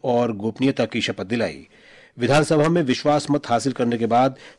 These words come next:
मुख्यमंत्री हेमंत सोरेन अपने मंत्रिमंडल का गठन करेंगे। वाणिज्य और उद्योग मंत्री पीयूष गोयल ने भारतीय उद्योग परिसंघ के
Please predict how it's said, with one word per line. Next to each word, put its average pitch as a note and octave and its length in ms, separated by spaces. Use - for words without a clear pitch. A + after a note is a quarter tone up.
मुख्यमंत्री C3 600
हेमंत A2+ 280
सोरेन B2 300
अपने A#2+ 360
मंत्रिमंडल A2+ 600
का A2+ 340
गठन G#2+ 300
करेंगे। F2+ 480
वाणिज्य F#3 380
और G#3+ 120
उद्योग F3 340
मंत्री F3+ 300
पीयूष F3 420
गोयल D#3+ 320
ने F3+ 260
भारतीय C3+ 560
उद्योग C#3+ 480
परिसंघ D3+ 440
के E3+ 220